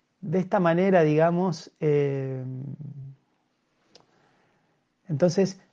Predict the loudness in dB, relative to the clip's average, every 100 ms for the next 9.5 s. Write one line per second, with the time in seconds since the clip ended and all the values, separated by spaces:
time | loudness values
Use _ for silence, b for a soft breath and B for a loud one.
0 | -4 -2 2 4 8 6 6 2 6 6
1 | 4 0 -6 -6 -2 -2 2 2 4 4
2 | 6 8 8 6 2 -4 -4 0 0 2
3 | 2 2 0 -2 -2 0 0 0 -2 -2
4 | 0 -2 -4 -10 _ _ -4 2 4 8
5 | 6 6 b b b b b b b b
6 | 4 6 4 6 6 6 2 4 10 10
7 | 10 6 4 6 4 2 4 4 6 4
8 | 2 0 -2 -2 0 -2 -2 -2 -4 -12
9 | _ -8 -2 -2